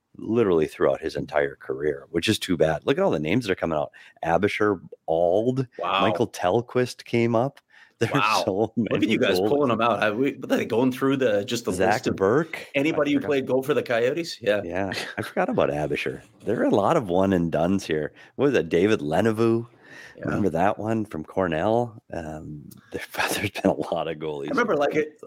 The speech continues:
Speaker 2: I remember enjoying talking to Robert Esche too. He was a character. He was one of the more enjoyable goalies that's ever come through here.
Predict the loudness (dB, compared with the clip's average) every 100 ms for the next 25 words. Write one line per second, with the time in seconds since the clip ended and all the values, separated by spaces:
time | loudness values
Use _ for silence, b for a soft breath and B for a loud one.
0 | -4 -2 2 2 2 2 2 2 2 0
1 | 2 2 2 2 0 0 -2 -4 -2 0
2 | 0 -2 0 -2 -2 -8 -10 -12 -14 -14
3 | -6 0 0 4 4 4 4 4 2 -2
4 | -2 -2 -4 -2 0 0 -2 -6 -4 -4
5 | -2 -2